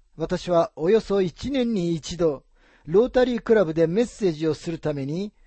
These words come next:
ハンティントンビーチに招待されました。そこではクリスチャンの医師が、プログラム委員会の委員長で、彼はクリスマスの時やイースターの時には、彼らに福音を語るようにと私を招待したのです。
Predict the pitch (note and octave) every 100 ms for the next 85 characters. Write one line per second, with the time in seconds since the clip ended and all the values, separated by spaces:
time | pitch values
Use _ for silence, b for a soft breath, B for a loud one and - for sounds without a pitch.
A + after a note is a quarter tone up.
0 | _ _ - G#3 B3 - B3 G3+ A3 G3+
1 | F#3+ G#3+ C#3+ F3 F#3+ - - A3 F3+ E3+
2 | F3+ D3+ A#2+ G2 - - _ _ _ _
3 | _ _ _ _ _ b b b b b
4 | - F#3 G#3 F#3+ F3+ F3+ G3+ C4 A3+ B3+
5 | A#3 G#3+ G#3 - C#3+ C3 A2 - _ -
6 | G3 A#3 B3 A#3 G#3+ G3 A3+ G#3+ D#3+ E3
7 | D#3+ F3+ D#3+ G3 A3 - D3+ C3 C#3 F#3+
8 | - b b - G#3 F3+ E3 - G#3 B3
9 | - B3+ G#3+ G#3 F3 D#3+ - D3 C3 G#2+
10 | b b - B3 B3 - E3+ D#3+ D3+ D#3
11 | D3+ C#3 C3+ A2+ b b - G#3+ F#3+ E3
12 | F3 D#3 - - C4+ B3 G#3+ F#3 F#3+ G3+
13 | F#3+ G3+ F3+ E3+ - F3+ D#3 D#3 G3+ -
14 | G#3 F#3+ - G#3 - G3 - - F2+ -
15 | - -